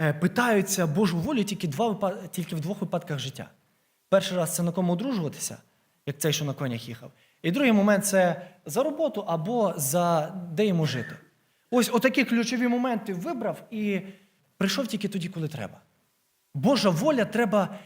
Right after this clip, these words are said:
не для того, щоби виконати те, що хоче Бог, а щоби от не пролетіти, не промахнутися в житті, щоби от зробити те, що важливе, і далі я можу жити своїм життям.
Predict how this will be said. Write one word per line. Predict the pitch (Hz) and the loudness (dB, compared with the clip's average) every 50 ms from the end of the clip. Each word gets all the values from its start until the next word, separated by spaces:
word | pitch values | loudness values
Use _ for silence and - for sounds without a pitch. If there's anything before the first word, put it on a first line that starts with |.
| - - | -8 -2
не | - 190 208 | 2 2 4
для | 185 190 233 | 4 2 0
того, | - 311 294 233 254 | 0 -2 -2 -2 0
щоби | 214 - - 214 180 196 220 208 175 147 196 - - _ _ _ - | -2 0 0 0 2 2 2 2 2 0 -4 -12 -18 _ _ _ -6
виконати | 135 143 226 - - 208 196 190 - 190 | 0 0 0 2 2 0 0 0 0 -4
те, | 156 - 214 | -4 -2 -2
що | 196 - 196 | -2 -2 -4
хоче | 160 - 180 - - 180 | -4 -4 -6 -4 -4 -4
Бог, | 147 120 143 123 101 - - _ _ _ _ _ _ - | -4 -4 -4 -8 -8 -10 -14 _ _ _ _ _ _ -10
а | - | -6
щоби | - - 233 202 220 | -4 -2 0 0 0
от | 220 220 214 - - _ _ _ _ _ _ _ _ - | 0 -2 -4 -6 -14 _ _ _ _ _ _ _ _ -2
не | 202 208 226 214 | 0 2 2 2
пролетіти, | 214 - 214 220 214 220 - - 151 117 - - 139 | 0 -2 -2 -2 -2 -2 -2 -2 -4 -4 -4 -4 -2
не | 151 175 202 214 | -2 0 0 -2
промахнутися | - - - 214 208 214 208 - 202 214 208 - - - - - - 120 | -4 -4 -2 0 0 0 0 0 2 2 2 2 0 -4 -4 -4 -4 -6
в | 113 117 | -6 -6
житті, | 113 120 151 156 - - 117 92 - - _ _ _ _ | -6 -6 -6 -6 -6 -8 -10 -10 -10 -14 _ _ _ _
щоби | - - 202 185 214 226 | -4 0 0 2 2 2
от | 208 214 - - - - _ _ _ - | 0 0 -4 -12 -18 -20 _ _ _ -8
зробити | 139 147 196 247 220 254 247 - 214 202 | -4 -2 0 0 2 2 0 0 0 -2
те, | 208 247 240 220 | 0 -2 -2 -2
що | - - 214 208 196 180 196 - - - _ _ _ _ _ _ - | -2 -2 -2 0 0 -2 -2 -6 -14 -20 _ _ _ _ _ _ -4
важливе, | 147 170 196 202 233 311 339 302 214 190 | 0 2 2 2 2 0 0 0 0 -2
і | 202 233 | -2 -2
далі | 208 254 254 220 196 | -2 0 2 2 2
я | 190 185 | 4 4
можу | 185 175 160 147 156 | 4 2 2 0 -2
жити | 139 127 120 104 - 104 107 | -4 -4 -6 -8 -8 -8 -8
своїм | - 170 170 160 135 113 | -6 -4 -2 -2 -4 -4
життям. | - 110 - - 80 | -6 -10 -10 -14 -16